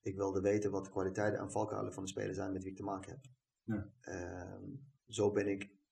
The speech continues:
Speaker 1: zo doe ik het, eh, de laatste jaren. Neem ik persoonlijkheidstest van die gasten af, allemaal. En dan heb ik ze allemaal op kaart van met wat voor karakters heb ik te maken. Ehm, daarin wordt ook wel vragen gesteld van, hè, hoe wil jij graag benaderd worden?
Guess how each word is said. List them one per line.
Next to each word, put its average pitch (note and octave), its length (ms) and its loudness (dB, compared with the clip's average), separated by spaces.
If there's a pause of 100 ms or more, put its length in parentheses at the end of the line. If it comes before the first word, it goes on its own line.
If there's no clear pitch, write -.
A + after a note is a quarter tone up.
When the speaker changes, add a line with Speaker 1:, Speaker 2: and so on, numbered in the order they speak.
(120)
Speaker 1:
zo G#2+ 260 4
doe G#2+ 200 6
ik A#2 100 4
het, B2+ 160 4
eh, A#2+ 220 4
de A#2+ 80 4
laatste A#2+ 300 6
jaren. B2+ 520 0 (1080)
Neem F#2+ 260 2
ik F#2+ 260 -4
persoonlijkheidstest G#2+ 680 0
van A2 100 -4
die G#2+ 100 -2
gasten G#2 280 -4
af, - 180 -6 (440)
allemaal. G2+ 580 2 (460)
En F#2+ 200 -4
dan F#2 240 -2
heb F2+ 140 0
ik F#2 100 0
ze G2 100 -4
allemaal G2+ 200 0
op G2+ 120 -8
kaart G2 320 6
van F#2 140 -2
met F#2+ 160 0
wat G2 180 0
voor F#2 240 -2
karakters G2+ 420 0
heb G#2 100 -2
ik - 60 -12
te - 80 -6
maken. A2 420 -4 (480)
Ehm, F2+ 480 -10
daarin F#2+ 320 2
wordt F#2 180 -2
ook F#2+ 80 -2
wel F#2 140 0
vragen G2 280 2
gesteld - 380 -2
van, F#2 160 -4
hè, F#2+ 200 -4 (100)
hoe G#2+ 200 0
wil G2 180 2
jij G2 120 2
graag G2 300 -2
benaderd G2 400 -2
worden? G2 360 -6